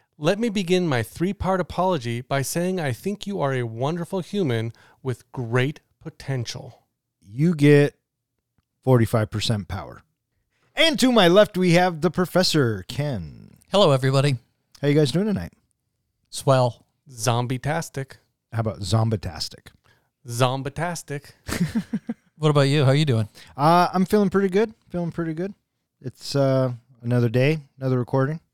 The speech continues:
Speaker 1: Did you get much sleep last night?
Speaker 2: No, why?
Speaker 1: Kinda looked like The Walking Dead.
Speaker 2: Oh, wow. Uh, no, I was outside watering my lawn, and there was this guy walking up and down the street, and so naturally I had to go see what was up. And he got real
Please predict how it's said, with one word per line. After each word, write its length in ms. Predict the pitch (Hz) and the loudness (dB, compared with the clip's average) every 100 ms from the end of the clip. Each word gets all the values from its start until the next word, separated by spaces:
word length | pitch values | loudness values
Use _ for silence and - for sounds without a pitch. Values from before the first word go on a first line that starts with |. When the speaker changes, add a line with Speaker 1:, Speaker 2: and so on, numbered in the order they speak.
| - | -12
Speaker 1:
Did 120 | 143 | -6
you 60 | |
get 160 | 147 170 | -6 -6
much 160 | 156 - | -8 -6
sleep 240 | 165 165 | -8 -6
last 220 | 165 - | -6 -6
night? 200 | 190 196 _ _ - | -10 -10 _ _ -8
Speaker 2:
No, 200 | 123 117 | -4 -2
why? 260 | 120 120 _ _ - | -2 -4 _ _ -10
Speaker 1:
Kinda 160 | 156 | -6
looked 140 | 135 135 | -6 -6
like 140 | 120 | -6
The 60 | 107 | -4
Walking 360 | 113 120 117 | -4 -4 -10
Dead. 300 | 104 117 110 - _ _ - | -6 -6 -8 -14 _ _ -12
Speaker 2:
Oh, 140 | 147 | -6
wow. 340 | 107 107 107 101 _ _ | -4 -2 -4 -6 _ _
Uh, 540 | 131 120 117 113 107 101 - | 0 2 4 2 0 -4 -2
no, 460 | 160 170 170 170 160 | 4 6 6 6 4
I 80 | 175 | 4
was 160 | 185 | 6
outside 560 | 220 226 - 196 190 190 | 4 2 0 2 2 2
watering 480 | 160 160 170 180 170 | 4 4 6 2 4
my 140 | 147 | 2
lawn, 500 | 135 139 151 156 156 | 4 4 4 4 0
and 260 | 139 135 131 | 0 0 4
there 80 | 135 | 4
was 160 | 123 | 2
this 140 | 123 - | -2 0
guy 260 | 131 131 | 2 4
walking 400 | 139 135 135 143 | 4 2 0 -2
up 80 | 139 | -2
and 100 | 131 | 0
down 180 | 127 123 | 0 0
the 60 | |
street, 420 | 113 - 131 139 135 | -2 0 2 2 0
and 120 | 120 | -2
so 280 | - 120 113 | 0 0 2
naturally 500 | 120 143 139 131 127 | 0 2 2 4 2
I 80 | |
had 180 | 120 123 | 2 -2
to 80 | 117 | -2
go 240 | 120 117 | 0 0
see 400 | 117 - - 143 | 0 -6 -4 0
what 160 | 127 110 | 0 -2
was 160 | 110 139 | 0 0
up. 240 | 185 165 _ _ _ _ 151 | 0 -2 _ _ _ _ 0
And 120 | 147 | 2
he 60 | |
got 260 | 160 190 156 | 2 0 -2
real 440 | 156 165 135 101 | 0 2 0 -2